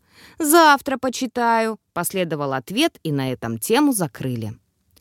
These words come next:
У смерти я была лишь раз, когда всучила ему котёнка. Внутрь не заходила, интерьер дома не видела. Сейчас, сидя в глубоком кресле качалки с пресловутым котёнком на коленях,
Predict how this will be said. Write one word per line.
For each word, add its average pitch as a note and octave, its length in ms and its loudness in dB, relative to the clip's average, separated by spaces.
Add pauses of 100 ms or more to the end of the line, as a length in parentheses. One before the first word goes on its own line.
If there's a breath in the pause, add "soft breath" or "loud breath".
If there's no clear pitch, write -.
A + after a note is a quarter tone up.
(520 loud breath)
У C4 80 2
смерти F#4 380 4
я C#4+ 140 4
была B3+ 240 4
лишь A#3+ 260 0
раз, A#3+ 480 2
когда G3+ 240 -2
всучила B3 420 0
ему G3+ 220 4
котёнка. A#2 640 -4 (260)
Внутрь C4+ 360 4
не G#3 140 6
заходила, F#3+ 640 2 (260 soft breath)
интерьер G#3 480 2
дома G3+ 320 4
не D#3 160 4
видела. A#2+ 460 -4 (120)
Сейчас, - 640 0 (300 soft breath)
сидя D4 260 4
в A#3 60 -2
глубоком B3 480 2
кресле A3 380 -2
качалки B3 760 -2
с - 100 -14
пресловутым A#3+ 640 2
котёнком G#3 640 0
на C#3 160 -2
коленях, C4+ 580 2